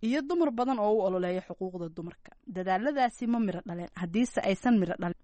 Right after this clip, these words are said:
maxay u miro dhali waayeen? Waa qodobka ay doodeenna ku saabsan tahay. Waxaa ka qayb galaya Maryan Axmed Hilowle oo ka mid ah dumarka ka shaqeeya hay-adaha arrimaha dumarka ku howlan, iyo Aamine Maxamed oo ka mid ah dumarka ku dhaqan magaalada Muqdisho.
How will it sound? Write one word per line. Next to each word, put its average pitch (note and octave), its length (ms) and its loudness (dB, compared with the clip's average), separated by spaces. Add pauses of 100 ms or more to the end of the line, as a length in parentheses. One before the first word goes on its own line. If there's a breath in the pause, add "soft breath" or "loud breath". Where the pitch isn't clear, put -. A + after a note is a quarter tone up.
(100)
maxay A3+ 300 -2
u A3+ 60 -2
miro F#3+ 200 -2
dhali F3+ 220 -6
waayeen? E3 440 -8 (380 soft breath)
Waa A3+ 220 2
qodobka F4+ 320 -2
ay G#3+ 100 2
doodeenna G3 420 -2
ku - 120 -16
saabsan E3+ 420 -10
tahay. E3 160 -8
Waxaa F#3 240 -2
ka - 120 -6
qayb G3+ 280 -2
galaya G#3 300 0
Maryan G#3+ 340 0
Axmed A3 320 -2
Hilowle A#3 300 4
oo F#3 180 0
ka - 160 -4
mid G3+ 180 0
ah F#3+ 60 0
dumarka F#3+ 420 -4
ka - 120 -8
shaqeeya G3 460 -2 (420 loud breath)
hay-adaha A#3+ 560 2
arrimaha F#3 540 -2
dumarka F3+ 380 -2
ku F#3+ 180 -4
howlan, F3+ 400 0 (160)
iyo B3+ 200 2
Aamine A3 300 2
Maxamed A#3 420 0
oo F#3+ 100 0
ka - 140 -4
mid G3+ 160 2
ah F3+ 60 2
dumarka F3+ 340 0
ku - 140 -8
dhaqan F3+ 260 -2
magaalada E3+ 420 -2
Muqdisho. E3 520 -6